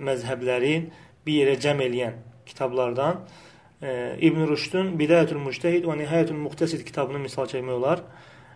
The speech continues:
E, hansı ki, o kitabda bir məzhəb üzərə yığmayıb, e, bütün məzhəbləri qeyd edir. Bütün məsələlərdə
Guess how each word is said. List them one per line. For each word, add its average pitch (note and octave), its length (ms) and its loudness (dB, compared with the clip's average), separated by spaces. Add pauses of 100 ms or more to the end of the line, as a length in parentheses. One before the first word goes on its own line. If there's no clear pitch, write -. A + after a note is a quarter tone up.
(140)
E, C#3+ 40 -10
hansı C3+ 360 -8
ki, F#3 220 0
o E3 80 2
kitabda D3+ 680 0 (300)
bir E3+ 220 2
məzhəb D3 420 -2
üzərə C3 320 0 (840)
yığmayıb, D3 520 0 (420)
e, C3+ 200 -6
bütün F#3+ 320 -4
məzhəbləri C#3 500 0
qeyd B2 240 -2
edir. A2+ 200 -8
Bütün F#3+ 280 -4
məsələlərdə C#3 720 0